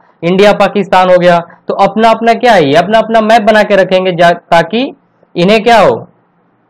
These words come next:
अपनी जानकारी लेने में क्या हो, आसानी हो। अब यहाँ पे जैसे दे रहा है कि कुछ मानचित्र एक छोटे क्षेत्र को एवं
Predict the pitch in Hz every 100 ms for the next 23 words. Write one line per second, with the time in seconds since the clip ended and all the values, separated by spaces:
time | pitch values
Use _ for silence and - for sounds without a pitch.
0 | _ _ _ _ _ _ _ _ _ _
1 | _ _ _ _ - 175 208 226 202 185
2 | 160 151 165 185 - - 156 160 180 196
3 | 233 185 120 135 - - - 208 220 185
4 | 180 - - 226 202 202 208 226 214 190
5 | - 165 147 143 147 190 208 202 175 160
6 | 151 - 180 240 - _ _ _ _ _
7 | _ _ _ _ _ _ _ - 151 170
8 | 202 196 226 233 - 185 185 185 - 175
9 | 185 185 247 262 - 190 185 196 175 139
10 | 117 - _ _ _ - 180 214